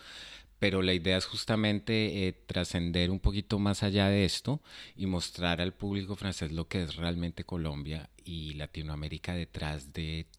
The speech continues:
todas las casillas en las que siempre su-, suelen poner a, a, a los, a los latinos de la manera, de la misma manera que en Europa harán lo mismo con los asiáticos o con los africanos.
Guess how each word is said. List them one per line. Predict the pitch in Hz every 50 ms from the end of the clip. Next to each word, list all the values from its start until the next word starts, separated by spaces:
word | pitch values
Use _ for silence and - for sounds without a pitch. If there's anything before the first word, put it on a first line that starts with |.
| _ _ -
todas | 92 90 87 82 82
las | 85 85 -
casillas | - 87 82 - - 82 73 76 78 78 - -
en | 87 87
las | 85 80 - -
que | - - 85 78 73 71 69 65 64 64 62 60
siempre | - - - - - - - - - 85 80 71 - - 90
su-, | 85 - - - 80
suelen | - - - - - 82 76 73 76 76 76 78 78 80 80 - -
poner | - 87 82 76 76 76 - - - -
a, | - 82 80 62 65 76 - - - - - - - - - - -
a, | - 76 76
a | 73
los, | 71 76 71 - - - - -
a | - 80 78
los | 78 78 76
latinos | 80 80 - 156 147 123 123 123 120 123
de | 120
la | 107 101
manera, | 90 87 82 82 82 82 82 85 87 - -
de | 95 82 85
la | 82 80
misma | 82 82 82 87 90 92
manera | 98 98 90 85 82 80 - 80 82
que | - - - 95 90 85 82 76 71 - - - - - - - - - - -
en | - 80 82 82
Europa | 85 80 80 82 80 - - 87 87 90
harán | 90 85 85 85 85
lo | 87 87
mismo | 87 90 82 82 87 87
con | - - 90
los | 82 80 -
asiáticos | 78 71 - - 98 98 95 - - 98 - - 98 95 -
o | - 80
con | - 78 73
los | 78 76 -
africanos. | 76 - - - - - 90 82 87 104 120 - -